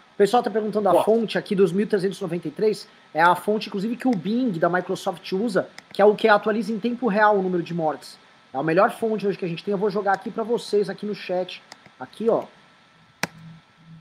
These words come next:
Speaker 1: Tá aqui, mandei aqui no chat pra vocês, tá? É assustador. Agora, vocês acham que é pouco? Eu vou mar-, marcar pra vocês. Ô, Riso, vai, por favor,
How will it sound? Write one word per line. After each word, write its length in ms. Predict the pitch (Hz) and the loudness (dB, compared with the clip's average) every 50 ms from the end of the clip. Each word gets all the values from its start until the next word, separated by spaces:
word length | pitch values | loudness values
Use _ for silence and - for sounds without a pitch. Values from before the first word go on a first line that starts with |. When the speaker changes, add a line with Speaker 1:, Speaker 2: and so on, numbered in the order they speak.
| _ - | _ -8
Speaker 1:
Tá 80 | 135 | -8
aqui, 340 | 135 160 165 175 190 220 214 185 | -8 -6 -4 -4 -4 -4 -4 -4
mandei 260 | 165 160 156 160 165 | -4 -4 -2 -2 -2
aqui 120 | 151 - | -2 -4
no 120 | 170 156 - | -6 -10 -8
chat 240 | - - 156 - - | -8 -8 -8 -8 -8
pra 120 | - 160 | -10 -10
vocês, 520 | 143 160 156 - - 170 190 196 190 - - _ _ _ _ - | -8 -8 -8 -6 -4 -4 -4 -4 -6 -8 -20 _ _ _ _ -2
tá? 240 | 151 165 180 180 - - _ _ _ _ _ _ _ - | -2 -2 -2 -2 -8 -20 _ _ _ _ _ _ _ 4
É 220 | - - - - - _ - | 4 4 4 2 -8 _ 2
assustador. 1300 | 226 262 285 294 294 285 - - - - - 254 254 254 - - - - 240 226 185 151 151 151 139 120 - - - _ - - - | 4 6 6 6 4 0 -4 -10 -14 -12 -8 -6 -6 -6 -6 -8 -4 -2 -2 0 0 0 0 0 0 0 -2 -8 -20 _ -20 -8 2
Agora, 320 | - 220 254 220 262 254 - | 6 6 8 8 8 6 6
vocês 160 | - 269 196 | 4 2 4
acham 220 | 269 285 277 285 | 4 4 4 2
que 80 | - - | 2 0
é 40 | 196 | 2
pouco? 340 | - 208 226 269 262 - - - - _ _ _ - | 8 10 10 10 10 6 -8 -14 -20 _ _ _ -8
Eu 60 | - 151 | -4 0
vou 120 | 202 254 | 0 2
mar-, 240 | 254 240 226 190 - | 2 2 0 0 0
marcar 400 | 196 196 190 185 180 - 175 160 | 0 0 2 2 2 2 0 0
pra 120 | - 185 | 0 0
vocês. 320 | 170 196 190 - 233 208 233 | -2 -4 -4 -4 -6 -2 4
Ô, 80 | 240 196 | 6 6
Riso, 480 | 190 240 277 220 202 285 277 202 156 - - - - - _ - | 6 6 4 4 8 8 8 8 8 4 -2 -18 -20 -20 _ -2
vai, 240 | 170 247 269 311 311 | 6 8 8 8 8
por 160 | 311 294 - - | 4 0 -6 -4
favor, 480 | - 226 202 180 156 202 226 226 185 | 0 2 2 4 8 8 8 8 8